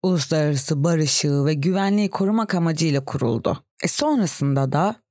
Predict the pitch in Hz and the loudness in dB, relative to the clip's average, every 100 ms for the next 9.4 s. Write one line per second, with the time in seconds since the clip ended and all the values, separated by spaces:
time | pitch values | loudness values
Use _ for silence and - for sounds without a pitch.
0 | _ _ 247 311 208 156 143 131 269 320 | _ _ -2 0 2 2 0 0 0 2
1 | 269 185 160 147 165 220 151 147 240 285 | 2 2 0 0 0 2 2 2 0 -4
2 | - 262 226 - 180 139 151 147 117 - | -4 0 0 2 0 0 0 0 -2 -4
3 | - - 147 - _ - 294 226 170 160 | -4 -4 -4 -12 _ -4 0 0 0 0
4 | 143 147 139 147 170 220 170 151 196 277 | 0 -2 0 0 0 0 0 0 0 -2
5 | - _ 208 226 226 220 220 202 202 185 | -6 _ -4 -2 0 -2 0 0 2 0
6 | 156 151 151 147 165 - - 123 - 139 | 0 0 0 0 0 0 0 -2 -2 -4
7 | - _ _ _ _ _ 269 359 349 349 | -6 _ _ _ _ _ -2 -2 -2 -2
8 | 285 185 160 160 214 254 196 - - 170 | 2 2 2 2 0 -2 -4 -2 -2 0
9 | 170 - - - | 2 0 0 -4